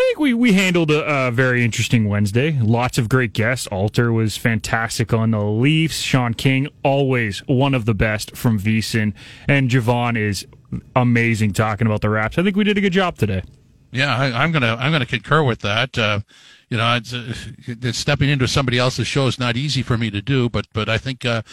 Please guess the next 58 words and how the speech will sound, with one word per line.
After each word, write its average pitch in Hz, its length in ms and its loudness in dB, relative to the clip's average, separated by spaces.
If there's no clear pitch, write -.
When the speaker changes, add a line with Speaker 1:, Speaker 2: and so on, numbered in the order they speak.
Speaker 2:
I 143 80 0
think 170 160 2
it 151 60 -4
worked, 135 320 2
and 131 80 0
I, 123 160 0
apparently 143 460 0
I've 120 180 -2
been 131 160 0
renewed 131 300 0
for 139 100 -4
tomorrow, 131 400 0
Friday, 143 460 -2
and, 127 160 -6
and 123 180 -2
next 156 260 0
Monday. 131 440 2
So, 101 500 -2
as 113 160 -2
I 117 120 2
said, 151 340 0
too 160 100 2
much 160 260 0
Tatman, 131 520 0
maybe. 95 340 -2
Speaker 1:
Yeah, 131 220 2
you're 143 100 2
Speaker 2:
Is 131 80 -2
that 117 80 0
Speaker 1:
stuck - 140 2
with 131 220 4
me 165 100 4
Speaker 2:
possible? 175 100 4
Speaker 1:
for 170 60 2
the 147 100 0
rest 135 240 -2
of 127 80 2
the 117 120 2
week, 113 260 0
so 117 140 0
that'll 131 200 0
be 131 120 0
fun. 107 360 0
So 101 240 -2
w-, 107 240 0
we 120 100 2
got 117 200 0
lots 127 320 -2
to 131 80 0
go 113 220 0
over 110 260 -2
for, 104 420 0
uh, 101 220 -2
the 104 80 0
next 101 220 -2
two 104 140 2
days, 90 260 -4
sir. 95 240 -6